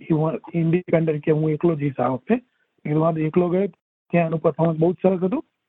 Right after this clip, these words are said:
અને પછી એને કહેલું કે ભાઈ, અમે મંડે નાઇટ સુધીમાં તમને ન્યૂઝ આપી દઈશું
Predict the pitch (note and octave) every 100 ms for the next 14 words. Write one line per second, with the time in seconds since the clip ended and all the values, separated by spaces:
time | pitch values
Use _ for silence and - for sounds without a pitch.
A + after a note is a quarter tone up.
0 | _ _ _ D#3 D#3+ D#3 C#3+ - E3 E3+
1 | E3+ - _ E3+ D#3+ E3 E3 F3+ A3 F3
2 | E3+ D#3 D#3 D#3 D#3+ D3+ D3+ E3 E3+ E3
3 | D#3 _ _ _ _ _ _ D#3+ D3 E3
4 | - D#3+ D#3+ D3+ D3+ D3 D#3 G3 E3 E3
5 | D#3+ E3 A3 F3+ C#3+ A3+